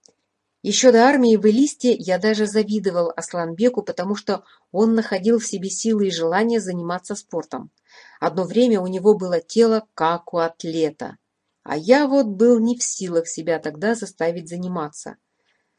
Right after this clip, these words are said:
Но он поддался обстоятельствам и, поверив, что они помешали ему, бросил занятия. У меня же всё наоборот. Иногда я звал Асланбека на мельницу после работы, но он не проявлял желания.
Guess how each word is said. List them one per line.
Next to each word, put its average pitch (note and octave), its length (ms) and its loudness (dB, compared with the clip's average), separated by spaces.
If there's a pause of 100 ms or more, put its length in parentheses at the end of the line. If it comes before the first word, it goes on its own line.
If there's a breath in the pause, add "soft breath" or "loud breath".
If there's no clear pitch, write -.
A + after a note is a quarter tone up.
(120)
Но A3+ 160 4
он F4 200 0
поддался A3 540 4
обстоятельствам A#3 1000 -2
и, B3+ 100 -2
поверив, A#3+ 540 2
что - 200 -6
они G3+ 180 0
помешали G#3 580 0
ему, A3+ 380 0
бросил F3+ 540 -4
занятия. D#3 680 -6 (560)
У E3 140 -4
меня E3+ 560 -2
же B3+ 320 0 (220)
всё F3 400 0
наоборот. F3+ 680 -4 (600)
Иногда G3+ 380 2
я B3 180 6
звал A3 320 2
Асланбека F3 640 0
на G#3 140 0
мельницу G#3 540 0
после G3 340 -4
работы, F3+ 640 -6
но F#3 160 0
он C4 200 0 (180)
не A#3 140 0
проявлял G#3 580 0
желания. D#3 560 -6